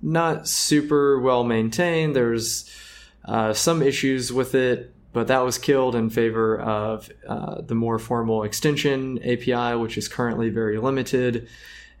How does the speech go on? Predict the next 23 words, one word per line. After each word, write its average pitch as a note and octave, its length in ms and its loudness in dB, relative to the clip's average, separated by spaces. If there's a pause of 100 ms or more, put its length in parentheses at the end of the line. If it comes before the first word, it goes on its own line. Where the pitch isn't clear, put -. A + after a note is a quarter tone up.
And A2+ 680 0 (160)
if A#2 160 -6
you've B2+ 140 2
ever C#3+ 160 2
used B2+ 440 0
V A#2+ 200 0
S A#2+ 160 -2
Code A#2+ 560 2
or G#2+ 560 -2
Sublime A2+ 540 -2
Text A2 440 -2
or A2 300 0
any C#3 220 2
of C3+ 100 2
these B2 180 0
other A2+ 200 2
editors A2 560 0
that A2+ 160 -4
have A2 180 -4
this G#2+ 160 -4
very A2+ 400 0 (300)
vibrant A2 580 0
ecosystem, A2 960 -2